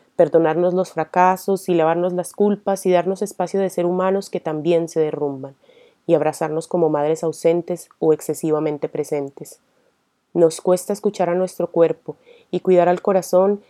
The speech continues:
y aprender a alejarnos de casi todo sufrimiento y entender las lecciones y agradecer lo aprendido. Nos toma años vernos en el espejo,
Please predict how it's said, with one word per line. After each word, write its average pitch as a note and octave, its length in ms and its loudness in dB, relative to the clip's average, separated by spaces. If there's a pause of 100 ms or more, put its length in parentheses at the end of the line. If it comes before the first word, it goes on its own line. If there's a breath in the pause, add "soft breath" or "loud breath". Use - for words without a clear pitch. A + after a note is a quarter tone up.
(180 soft breath)
y F#3 100 4
aprender F3+ 400 4
a - 20 4
alejarnos G3 500 0
de F#3+ 120 -4
casi E3+ 260 -4
todo F#3+ 240 0
sufrimiento F3 840 -2 (240 soft breath)
y F3 100 2
entender D#3+ 460 2
las E3+ 180 0
lecciones F3 760 0 (140)
y E3+ 80 2
agradecer D3 520 -2
lo D3 80 -2
aprendido. C#3+ 580 -6 (560 soft breath)
Nos D#3+ 220 -4
toma G#3+ 360 0
años D#3+ 580 -2 (260 soft breath)
vernos E3 440 2
en F3+ 100 0
el E3 80 0
espejo, D#3 520 -2